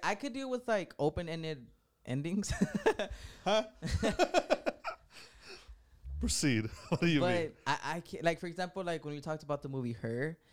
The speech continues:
Speaker 1: like, the relationship between hi-, uh, Joaquin Phoenix and Samantha, or Th-, Theodore and Samantha in the movie,
Speaker 2: Uh-huh.
Speaker 1: it ended.
Speaker 2: Yeah.
Speaker 1: So we got an open ending on, like, we don't really know what happens, but, like, that
Speaker 2: We don't
Speaker 1: ended.
Speaker 2: really know
Speaker 1: We,
Speaker 2: what
Speaker 1: that,
Speaker 2: happens
Speaker 1: that,
Speaker 2: with them. Yeah,
Speaker 1: yes,
Speaker 2: but exactly.
Speaker 1: that resolved.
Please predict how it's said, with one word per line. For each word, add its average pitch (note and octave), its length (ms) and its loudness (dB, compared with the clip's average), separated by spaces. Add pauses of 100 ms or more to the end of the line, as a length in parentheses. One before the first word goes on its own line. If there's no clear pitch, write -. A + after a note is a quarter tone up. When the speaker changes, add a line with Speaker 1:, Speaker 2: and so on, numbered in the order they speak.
(160)
Speaker 1:
like, C#3 260 2
the D3+ 100 0
relationship C#3 560 -4
between C#3 400 -4
hi-, C3+ 360 -4
uh, A2 340 -2 (640)
Joaquin C#3 260 -2
Phoenix C3+ 300 -6
and B2+ 100 -6
Samantha, A#2+ 640 -2
or A#2 120 -2
Th-, - 200 -14
Theodore C3+ 260 0
and C3 100 -4
Samantha B2+ 340 -4
in B2 80 -4
the B2 60 -4
movie, A#2+ 140 -2
Speaker 2:
Uh-huh. G#2+ 220 -2
Speaker 1:
it B2+ 220 -8
ended. A#2+ 480 -2
Speaker 2:
Yeah. C3+ 340 4 (240)
Speaker 1:
So - 160 0
we D#3 100 -2
got F#3 140 2
an F3+ 100 -4
open D#3 300 -4
ending C#3+ 320 -6
on, B2 140 -4
like, A#2 160 -8 (100)
we B2+ 80 0
don't C3+ 160 2
really C#3 160 2
know C3+ 140 4
what C3 120 -2
happens, C3+ 500 0
but, - 180 -4
like, A2 260 -2 (160)
that C3+ 140 4
Speaker 2:
We E3+ 80 6
don't G3 80 4
Speaker 1:
ended. G3 140 4
Speaker 2:
really E3+ 120 4
know E3 80 4
Speaker 1:
We, D#3+ 80 4
Speaker 2:
what D3+ 100 4
Speaker 1:
that, C3+ 80 2
Speaker 2:
happens C#3 360 0
Speaker 1:
that, C3+ 80 -4
Speaker 2:
with A2 140 -4
them. C3+ 220 0
Yeah, C3 260 4
Speaker 1:
yes, B2+ 100 2
Speaker 2:
but B2 60 4
exactly. C#3 280 2
Speaker 1:
that C3+ 60 -4
resolved. B2+ 640 0